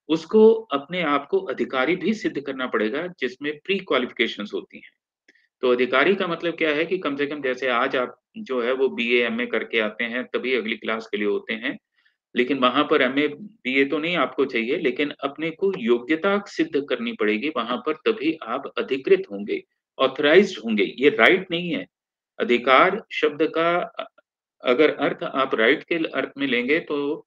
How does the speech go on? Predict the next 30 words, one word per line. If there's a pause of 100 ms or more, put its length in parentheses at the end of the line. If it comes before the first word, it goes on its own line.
निश्चित
रूप
से
बहुत
बड़ी
गलती
कर
रहे
हैं,
authorization
के
अर्थ (120)
में
है। (800)
फिर
आपको
relationship
भी
उसके
साथ
अपना
स-, (220)
साबित
करना
होगा, (480)
स्पष्ट
करना
होगा
और (500)
ग्रंथ